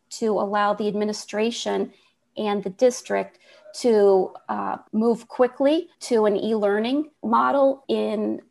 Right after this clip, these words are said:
early spring. And then we asked them to beef it up and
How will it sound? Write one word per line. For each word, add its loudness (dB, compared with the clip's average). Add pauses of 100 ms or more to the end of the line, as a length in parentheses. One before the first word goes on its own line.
(140)
early 2
spring. -2 (640)
And 0
then 0
we 0
asked -2
them 0
to -2 (140)
beef -2
it 0
up 2 (480)
and -4